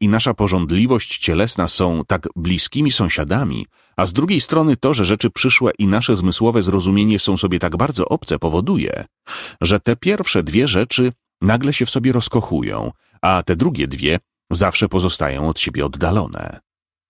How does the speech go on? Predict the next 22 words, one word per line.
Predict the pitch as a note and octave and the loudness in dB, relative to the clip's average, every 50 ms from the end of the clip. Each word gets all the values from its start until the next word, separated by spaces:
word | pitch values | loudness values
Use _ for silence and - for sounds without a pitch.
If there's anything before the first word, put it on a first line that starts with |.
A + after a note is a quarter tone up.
| _ _ _ _ _ _ _ _ _ _ _ _ _ _ _ _ _ _ _ _ _ _ - | _ _ _ _ _ _ _ _ _ _ _ _ _ _ _ _ _ _ _ _ _ _ -2
Widziałem | F#2+ G2+ G#2 D3 E3+ G3 E3+ A#2 | 0 2 2 2 2 2 0 0
potem | - D3 - - C#3+ B2 G2 | 0 -2 0 0 2 2 2
w | F2+ | 2
moim | G2+ G2 F2 D2 B1+ | 2 2 0 -2 -4
śnie, | - - - D2 D2+ E2 G#2+ - _ _ _ _ _ - | -4 -4 -4 -2 -2 -4 -4 -6 _ _ _ _ _ -2
jak | - F#2+ F#2+ - - - | 2 2 2 0 -2 -4
tłumacz | - G2 G2+ G#2 G#2 G#2 G2+ - - - | 0 2 4 4 4 2 2 0 -4 -6
wziął | F#2+ E2+ G2 F#2 D#2 | -2 0 0 0 0
chrześcijanina | - - D#2 D2+ - - - D#2+ D2+ C#2+ C#2 D2+ E2 E2 E2 | -2 -4 -6 -4 -4 -4 -4 -2 -2 -2 -2 0 0 0 0
za | D#2+ E2+ E2 | 0 0 0
rękę | D#2 F2 F#2 G2 - G2+ | 0 2 0 0 2 0
i | F2+ | 2
zaprowadził | F2 G2 - - F#2+ F2 F#2+ F2+ D2+ D2+ D2 | 2 0 0 0 0 0 0 0 -2 -4 -2
go | F2+ E2+ | -2 0
do | D#2+ E2+ E2 | 0 0 2
miejsca, | F#2 G#2 A2+ A#2 A#2 - - - D2 | 2 2 2 2 0 -2 -2 -2 -4
gdzie | D2 D2 E2 D#2+ | -4 -4 -6 -4
pod | - E2+ - | -4 -4 -4
ścianą | - - - - - E2+ F2 F2+ F#2+ G2+ G2+ | -2 -4 -2 0 0 0 2 2 2 2 0
palił | - C#2+ B1+ B1+ C2 | 0 -2 -2 -4 -6
się | - - D#2 D#2+ | -6 -4 -4 -2
ogień. | D#2+ D2 C#2+ - - G1+ G1+ G1+ - | -4 -4 -6 -8 -10 -10 -10 -12 -16